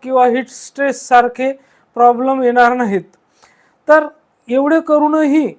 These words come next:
जर आपल्या एखाद्या जनावरांमध्ये उष्णतेचा दुष्परिणाम झाला, म्हणजे हीट स्ट्रोक किंवा हीट स्ट्रेस वगैरे जर झाला, तर तात्काळ आपल्या जवळच्या डॉक्टरांशी संपर्क साधून त्यांच्याकडून योग्य ती ट्रीटमेंट करून घ्यावी.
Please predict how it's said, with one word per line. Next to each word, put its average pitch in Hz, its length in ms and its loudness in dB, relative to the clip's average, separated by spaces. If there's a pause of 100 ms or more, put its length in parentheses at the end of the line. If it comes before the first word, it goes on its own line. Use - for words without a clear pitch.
(220)
जर 277 160 2
आपल्या 277 320 2
एखाद्या 277 440 0
जनावरांमध्ये 254 1040 2 (340)
उष्णतेचा 269 640 -4
दुष्परिणाम 247 800 -2
झाला, 220 400 0 (540)
म्हणजे 240 220 -2
हीट 233 320 -4
स्ट्रोक 247 640 -2
किंवा 240 220 0
हीट 240 260 -4
स्ट्रेस 247 480 -4
वगैरे 233 360 0
जर 233 200 -2
झाला, 220 400 0 (480)
तर 269 200 -4
तात्काळ 277 380 2
आपल्या 285 340 0
जवळच्या 269 500 0
डॉक्टरांशी 262 800 -4
संपर्क 254 480 -6
साधून 247 460 -2 (420)
त्यांच्याकडून 269 680 -2 (120)
योग्य 240 340 -4
ती 285 160 -4
ट्रीटमेंट 254 520 -6
करून 269 380 -2
घ्यावी. 240 420 -2